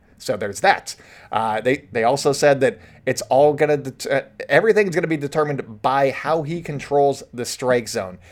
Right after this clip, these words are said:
If he's just a free swinger, it's probably not gonna work out for him, even with the good bat speed. But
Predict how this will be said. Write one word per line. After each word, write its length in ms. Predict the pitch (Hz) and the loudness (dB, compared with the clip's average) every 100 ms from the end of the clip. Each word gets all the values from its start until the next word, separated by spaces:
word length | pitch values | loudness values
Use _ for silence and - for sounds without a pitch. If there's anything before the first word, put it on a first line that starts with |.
| - | -12
If 140 | 117 120 | -8 -4
he's 200 | 185 156 | -4 -4
just 200 | 170 - | -4 -2
a 100 | 113 | -2
free 300 | - 233 269 | -2 -2 -2
swinger, 560 | - 196 202 202 180 - _ - | -4 -4 -2 -2 -4 -10 _ -10
it's 160 | 110 | -8
probably 300 | - 160 156 | 0 0 2
not 200 | 151 135 | 0 0
gonna 100 | 135 | -2
work 180 | 117 107 | -4 -4
out 160 | 98 92 | -6 -4
for 160 | 110 | -4
him, 120 | 90 98 | -4 -10
even 240 | - 123 127 | -6 -4 0
with 140 | 117 | -2
the 80 | 113 | -2
good 200 | 110 98 | -4 -2
bat 220 | 110 95 | -2 -2
speed. 220 | - 95 | -6 -10
But 180 | 104 104 | -8 -8